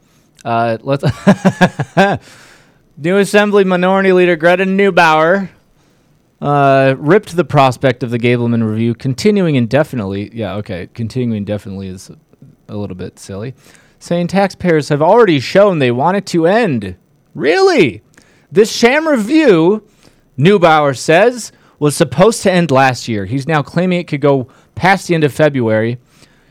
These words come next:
showing he's willing to pour more money into this process, which is irresponsible and dangerous.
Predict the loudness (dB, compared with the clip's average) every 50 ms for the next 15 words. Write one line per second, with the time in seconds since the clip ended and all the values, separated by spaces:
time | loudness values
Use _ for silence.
0 | _ _ _ _ _ _ _ -16 -8 0 2 2 4 4 2 0 0 -2 -2 -2
1 | 0 2 2 2 2 0 0 -2 -4 0 2 2 2 2 0 0 2 2 2 2
2 | 2 0 2 0 0 0 2 2 0 0 -2 -2 0 2 2 2 2 0 -2 -4
3 | -6 -6 -4 -6 -6 -6 -4 -6 -6 -4 -2 0 0 0 -2 -4 -2 0 0 0
4 | 0 -2 -6 -4 -2 -2 -2 -2 -4 -4 -4 -4 -2 -2 -2 0 0 0 -2 -2
5 | -6 -6 -8 -12 -14 -14 -14 -16 -20